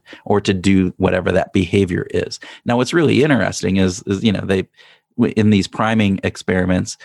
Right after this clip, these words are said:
it, it has to be something that you're already,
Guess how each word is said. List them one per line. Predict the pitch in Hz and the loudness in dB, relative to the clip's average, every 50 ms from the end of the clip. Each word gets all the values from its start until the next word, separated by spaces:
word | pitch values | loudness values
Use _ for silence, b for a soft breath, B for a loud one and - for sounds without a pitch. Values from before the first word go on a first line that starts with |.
| B B B B B _ - | B B B B B _ 0
it, | 113 107 - - | 0 0 0 0
it | - 107 | -2 -2
has | - 135 135 127 - | 0 -2 -4 -4 -4
to | - | -2
be | 110 113 107 | -2 -2 0
something | - - 110 104 101 - 95 98 98 87 | 0 0 -2 -2 0 0 0 0 0 0
that | 98 92 - - | -2 -4 -2 -2
you're | 98 98 98 92 - - | 0 0 0 0 0 0
already, | 101 98 98 95 95 98 95 92 92 90 90 90 90 | 2 2 2 2 2 2 2 2 2 2 0 0 -2